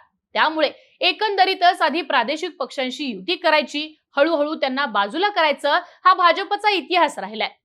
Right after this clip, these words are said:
आता सुद्धा एकनाथ शिंदे आणि अजितदादांना सोबत घेऊन भाजपनं दोन प्रादेशिक पक्ष फोडण्याची खेळी केलीय. त्यामुळं भविष्यात भाजप शिंदे आणि अजित पवारांना सुद्धा बाजूला करून त्यांचं राजकीय भविष्य धोक्यात आणू शकतात,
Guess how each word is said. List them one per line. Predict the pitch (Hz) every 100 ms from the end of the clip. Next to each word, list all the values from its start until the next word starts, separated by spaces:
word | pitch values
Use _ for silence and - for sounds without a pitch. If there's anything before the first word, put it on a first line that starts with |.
| _ -
आता | 190 247
सुद्धा | 262 208 233
एकनाथ | 226 185 220 269 277
शिंदे | 233 208
आणि | 226 240
अजितदादांना | - 196 269 208 202 214 240
सोबत | 262 208 202 349 247
घेऊन | 294 370 - _ -
भाजपनं | 339 349 403 415 415
दोन | 403
प्रादेशिक | 403 349 339 381 403 320
पक्ष | 349 - 403
फोडण्याची | 339 330 349 381 381 370
खेळी | 370
केलीय. | 349 370 339 294 - _ _ _ _ -
त्यामुळं | 226 269 240 254
भविष्यात | 180 202 285 285 233 254
भाजप | 202 220 226 233 214
शिंदे | - 294 247
आणि | 233 254
अजित | 254 202 262 269
पवारांना | 254 247 247 247
सुद्धा | 254 233 254
बाजूला | 185 185 214 370
करून | 359 285 359 - _ -
त्यांचं | 392 370 453
राजकीय | 262 254 294 - 440
भविष्य | 330 320 339 392
धोक्यात | 247 190 233 427 427
आणू | 359 320
शकतात, | 330 311 269 285